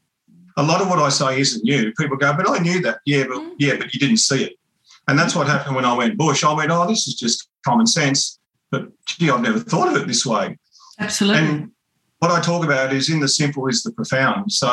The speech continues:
Speaker 1: hopefully what I've got in the book is, is stuff that you go, "Well, that's pretty simple, but that's good because it's not hard. Therefore, I can remember it and therefore I can do it."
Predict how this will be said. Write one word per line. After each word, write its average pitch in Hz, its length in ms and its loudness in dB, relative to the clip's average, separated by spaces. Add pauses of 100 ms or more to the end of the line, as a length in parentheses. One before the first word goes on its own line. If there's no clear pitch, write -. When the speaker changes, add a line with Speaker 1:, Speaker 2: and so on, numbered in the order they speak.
Speaker 1:
hopefully 143 380 0
what 127 120 -4
I've 117 100 -4
got 123 100 0
in 117 80 4
the 113 80 4
book 131 240 -2
is, 123 320 -2
is 117 160 0
stuff - 320 0
that 117 120 -4
you 117 100 0
go, 131 120 2 (380)
"Well, - 100 0
that's - 80 -6
pretty 139 220 2
simple, 196 360 0
but 156 120 -2
that's 214 180 -2
good 165 240 0
because 143 340 0
it's 147 140 -4
not 151 160 0
hard. 147 320 2
Therefore, 135 460 0
I 123 80 -2
can 117 120 0
remember 135 480 0
it 120 80 0
and 120 80 -2
therefore 127 380 -2
I 110 100 0
can - 140 -8 (100)
do 151 180 0
it." 104 60 -4